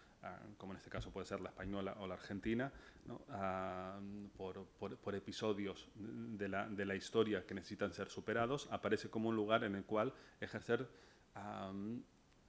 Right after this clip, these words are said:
ah, aventuras de investigación, aventuras de, am, de ensayo que, ah, permitan, ah,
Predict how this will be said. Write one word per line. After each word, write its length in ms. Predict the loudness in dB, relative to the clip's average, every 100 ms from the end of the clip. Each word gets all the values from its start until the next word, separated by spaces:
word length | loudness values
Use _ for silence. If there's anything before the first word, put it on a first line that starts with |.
| -18
ah, 340 | -12 -8 -8 -6
aventuras 840 | -4 -2 -2 4 6 6 4 -2 -8
de 360 | -2 0 2 0
investigación, 720 | -2 -4 -2 -2 2 4 4
aventuras 560 | 2 0 2 0 2
de, 320 | 2 4 4 2
am, 1040 | -2 0 0 -2 -2 -4 -4 -4 -4 -4
de 380 | -2 -2 -2 0
ensayo 580 | 0 4 10 10 10 0 -4 -18 -16 0
que, 440 | 10 12 12 8 -6
ah, 480 | -2 -2 -2 -4 -6 -4
permitan, 640 | -2 2 2 6 6 6 -2 -12 -10
ah, 480 | -8 -6 -6 -6